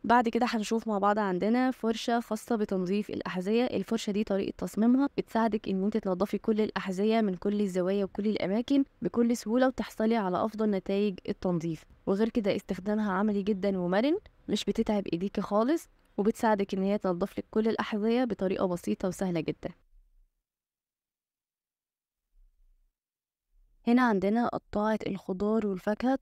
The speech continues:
طبعا بيجي متوفر معاها كذا شكل من أشكال التقطيع، تقدري إن انت تبدلي الأشكال دي على حسب الحاجة اللي انت عايزة تقطعيها.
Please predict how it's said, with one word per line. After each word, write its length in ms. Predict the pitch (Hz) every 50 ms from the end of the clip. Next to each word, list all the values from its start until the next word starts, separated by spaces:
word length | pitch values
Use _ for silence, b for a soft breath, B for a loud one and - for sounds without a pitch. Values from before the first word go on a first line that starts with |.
| _ -
طبعا 300 | - 233 254 262 262 240
بيجي 280 | 202 202 220 208 214 226
متوفر 480 | 208 196 - - 214 - - 233 220
معاها 360 | 202 196 180 180 202 208 220 226
كذا 300 | - - 214 208 226 220
شكل 340 | - - 208 - 226 226
من 100 | 214 185
أشكال 420 | - - - - - 202 214 202 -
التقطيع، 560 | - - - 175 143 - - 196 208 254 294 - _ _ _ _ _ _ -
تقدري 340 | - 185 185 208 220 233
إن 140 | 226 214 196
انت 160 | 202 214 233
تبدلي 480 | 226 _ - 175 170 160 185 208 214 220
الأشكال 460 | 185 - 165 - - - 214 208 202
دي 180 | 190 208 233 247
على 180 | 214 190 180 185
حسب 360 | - - 220 - 233 214 -
الحاجة 380 | - - - - 220 202 196 202
اللي 120 | 190 190
انت 160 | 202 202 -
عايزة 280 | 202 185 196 202 - 208
تقطعيها. 640 | - - 180 - - 190 175 180 196 208 254 302